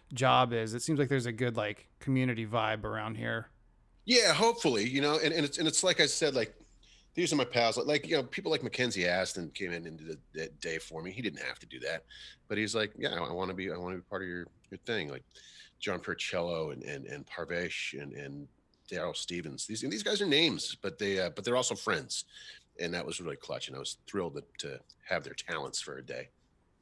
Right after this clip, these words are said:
Speaker 1: Awesome. Well, it really came together well. We, we loved it.
Speaker 2: Nice.
Speaker 1: It definitely was, uh, surprising. And how, how would you, if you were gonna describe it to someone who had, hadn't heard of it, how would you describe the film?
Speaker 2: Oh, what, what do I say? I, I used to have, I used to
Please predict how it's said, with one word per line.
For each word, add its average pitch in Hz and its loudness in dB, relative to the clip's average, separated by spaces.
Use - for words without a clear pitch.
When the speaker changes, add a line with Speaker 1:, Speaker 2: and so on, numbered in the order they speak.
Speaker 1:
Awesome. 139 2
Well, 151 8
it 160 8
really 175 10
came 170 6
together 143 8
well. 131 10
We, 143 8
we 139 4
loved 127 6
it. 113 0
Speaker 2:
Nice. - -8
Speaker 1:
It 135 -8
definitely 147 6
was, 139 10
uh, 127 8
surprising. 131 2
And 123 -6
how, 196 8
how 196 12
would 226 8
you, 202 10
if 175 6
you 220 6
were 226 8
gonna 190 8
describe 151 8
it 143 -2
to 131 -4
someone 139 4
who 131 4
had, 123 4
hadn't 139 2
heard 135 6
of 123 8
it, 120 2
how 139 4
would 147 2
you 143 2
describe 117 -2
the 113 -8
film? 110 -8
Speaker 2:
Oh, 98 4
what, 196 4
what 240 4
do 190 6
I 117 4
say? 90 -2
I, 139 2
I 160 2
used 196 0
to 180 6
have, 165 6
I 131 6
used 165 6
to 135 6